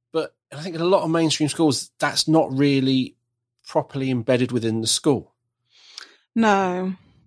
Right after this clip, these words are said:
Speaker 1: And it's not celebrated. To me, if you've, your child has an E H C P, you should be kind of reporting on those four areas of need in their annual reports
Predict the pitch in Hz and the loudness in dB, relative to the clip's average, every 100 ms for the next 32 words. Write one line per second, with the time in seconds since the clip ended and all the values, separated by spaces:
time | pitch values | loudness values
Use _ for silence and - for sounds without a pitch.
0 | _ - 127 113 156 147 - 160 143 104 | _ -10 -8 -2 -2 -2 0 2 2 0
1 | 95 92 - 92 - - 151 160 190 151 | -6 -8 -10 -10 -12 -4 2 4 6 4
2 | 135 160 156 143 175 - 156 139 135 139 | 2 -4 -2 0 2 2 0 0 -2 2
3 | 131 98 - 135 127 147 123 120 - 127 | 2 0 -2 -2 -2 -2 0 -2 -4 0
4 | 135 131 117 139 123 123 123 123 - - | 0 0 0 2 2 2 2 2 -2 0
5 | 156 135 131 139 117 117 113 123 131 85 | 4 6 4 2 -2 -2 -2 0 0 0
6 | 110 - _ _ _ - 139 135 123 117 | -6 -14 _ _ _ -6 -2 0 0 0
7 | 113 113 110 110 - 127 - - - | 0 0 -2 -2 0 0 0 -8 -8